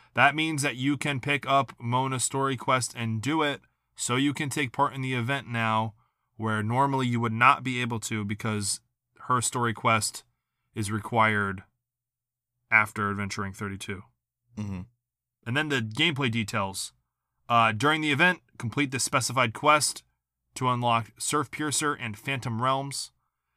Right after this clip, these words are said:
Speaker 1: You'll complete corresponding challenges and quests to obtain rewards such as Prima Gems, Hero's Wit,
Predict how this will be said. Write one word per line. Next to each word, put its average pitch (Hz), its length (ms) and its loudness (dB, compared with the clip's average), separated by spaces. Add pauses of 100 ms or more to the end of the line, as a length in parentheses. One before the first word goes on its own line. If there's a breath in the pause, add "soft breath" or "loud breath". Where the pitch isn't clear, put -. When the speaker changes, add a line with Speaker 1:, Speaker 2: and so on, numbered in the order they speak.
Speaker 1:
You'll 113 140 -2
complete 123 360 -4
corresponding 117 500 -2
challenges 117 420 0
and 107 100 -4
quests 123 360 0
to 117 100 -4
obtain 107 320 -4
rewards 110 420 -2
such 110 160 -6
as 110 80 -12
Prima 131 240 -6
Gems, 120 280 -6
Hero's 117 280 -4
Wit, 117 140 -6